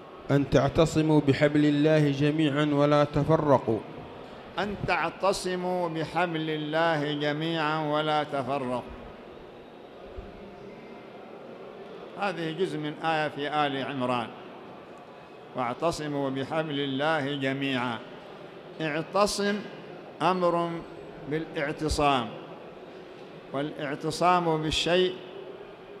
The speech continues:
Speaker 2: يفيد معنيين: أن تتمسك به، تقول: "اعتصم فلان بالحبل"، أو بالسلسلة أو بالجدار،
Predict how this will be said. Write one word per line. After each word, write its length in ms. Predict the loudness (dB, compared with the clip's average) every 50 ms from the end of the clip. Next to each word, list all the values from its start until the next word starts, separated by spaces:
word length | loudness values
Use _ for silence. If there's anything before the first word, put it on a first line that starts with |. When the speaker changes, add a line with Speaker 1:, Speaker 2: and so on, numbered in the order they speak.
| -16 -16 -16 -16 -16 -16 -16 -16 -16 -16 -16 -16 -16 -16 -16 -14 -8 -2
Speaker 2:
يفيد 400 | 0 2 2 4 2 2 2 2
معنيين: 840 | 2 4 4 4 4 4 4 4 6 6 6 6 6 4 2 0 -2 -8 -12 -14 -16 -16 -16 -16 -16 -16 -16 -18 -18 -18 -18 -18 -18 -18 -18 -18 -18 -18 -18 -20 -20 -20 -20 -20 -20 -20 -20 -20 -20 -20 -16 -8 -4
أن 140 | -4 -2 -2 -2 0
تتمسك 800 | -2 0 2 0 2 4 4 2 2 2 0 0 0 0 0 0
به، 600 | -2 0 4 4 6 6 6 4 4 2 0 0
تقول: 360 | -2 -4 -2 0 0 0 0 0 0
"اعتصم 580 | -2 -2 0 2 2 2 2 0 0 2 2 0
فلان 640 | 2 0 0 2 4 4 4 2 2 0 0 0 0
بالحبل"، 840 | 0 0 0 0 0 2 2 2 2 2 0 0 0 0 0 -2 -6 -8 -12 -14 -14 -14 -14 -14 -16 -16 -16 -16 -16 -18 -18 -18 -18 -18 -18 -18 -10 -4
أو 180 | -2 0 0 0
بالسلسلة 880 | 0 -2 -4 -4 -4 -4 -2 0 0 0 -2 -2 -4 -2 0 0 0 0
أو 280 | 0 0 0 0 0 0
بالجدار، 760 | -2 -2 -2 -2 -2 -2 0 2 4 4 4 4 4 2